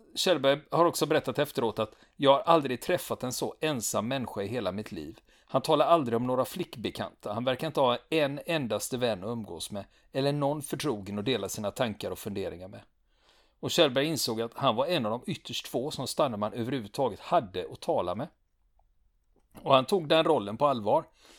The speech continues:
De två satt ofta och samtalade efter tjänstgöringstidens slut på kvällarna, ibland på marken och ibland på Kjellbergs kontor. Kjellberg försökte, som han uttryckte det, få Stanneman på bättre tankar.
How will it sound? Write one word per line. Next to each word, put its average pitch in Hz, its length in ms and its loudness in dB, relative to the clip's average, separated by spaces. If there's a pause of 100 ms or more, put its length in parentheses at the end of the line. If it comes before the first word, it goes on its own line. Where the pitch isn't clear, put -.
(120)
De 135 160 2
två 156 180 0
satt 135 200 -2
ofta 147 260 -2
och - 80 -6
samtalade 123 440 0
efter 117 180 -8
tjänstgöringstidens 113 880 -6
slut 127 240 -6
på 120 60 -10
kvällarna, 120 520 0
ibland 135 300 0
på 127 60 -8
marken 131 420 0
och 120 60 -2
ibland 120 260 -2
på 120 80 -8
Kjellbergs 107 440 -4
kontor. 143 420 -12 (760)
Kjellberg 123 360 2
försökte, 127 600 -4
som 135 160 -6
han 131 100 0
uttryckte 120 340 -6
det, 110 80 -4 (240)
få 139 160 0
Stanneman 110 440 2
på 113 100 -8
bättre 113 420 -4
tankar. 120 600 -4